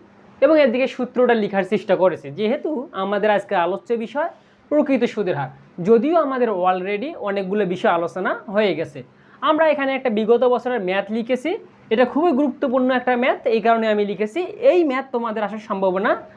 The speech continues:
প্রচুর পরিমাণে আছে। ওকে,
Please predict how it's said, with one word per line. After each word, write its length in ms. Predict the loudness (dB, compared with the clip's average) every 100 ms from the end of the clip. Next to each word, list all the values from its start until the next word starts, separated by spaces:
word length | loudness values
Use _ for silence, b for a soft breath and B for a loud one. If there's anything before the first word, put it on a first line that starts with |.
| -20 -20 -20 -20 -20 -2
প্রচুর 400 | 2 4 6 4
পরিমাণে 440 | 6 2 2 -2 -4
আছে। 280 | -6 -12 -20 _ _ -4
ওকে, 320 | 0 2 0